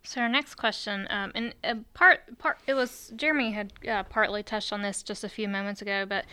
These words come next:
the question is, if the rapture is not in Scripture, where did it come from, and what is the purpose of the rapture?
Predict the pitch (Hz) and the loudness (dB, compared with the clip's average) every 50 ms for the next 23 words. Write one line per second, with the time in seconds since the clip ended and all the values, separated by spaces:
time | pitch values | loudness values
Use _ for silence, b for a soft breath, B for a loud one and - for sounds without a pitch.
0 | b b b b b b - - - 240 233 - - 233 220 214 208 208 202 - | b b b b b b -6 2 4 4 4 4 0 0 2 4 4 2 0 0
1 | - - 220 220 220 - - 302 294 277 226 196 214 - - - 214 208 202 202 | 2 2 2 2 0 -2 -4 0 4 6 6 6 6 2 0 2 2 2 2 2
2 | 196 196 196 190 190 196 - - - 202 202 202 196 - - - 190 185 - - | 0 0 0 0 2 2 0 0 -2 -2 -2 -2 -4 -4 -4 -4 -4 -4 -4 -6
3 | - 190 185 185 180 190 190 196 208 214 214 214 - - 202 190 185 - 180 170 | -4 -4 -4 -4 -4 -2 -2 0 0 0 -2 -4 -6 -6 -6 -6 -4 -2 -2 0
4 | 165 175 202 208 - b b b b b b b b 202 214 214 214 220 214 202 | 0 -2 -4 -6 -8 b b b b b b b b -2 0 2 4 4 2 2
5 | - 202 - - - 196 - 175 180 - - 170 190 - 160 160 - - - - | -2 -8 -10 -8 -8 -6 -4 -4 -6 -4 -6 -8 -6 -4 -4 -2 -2 -4 -6 -8
6 | - - - - 220 | -8 -6 -8 -8 -10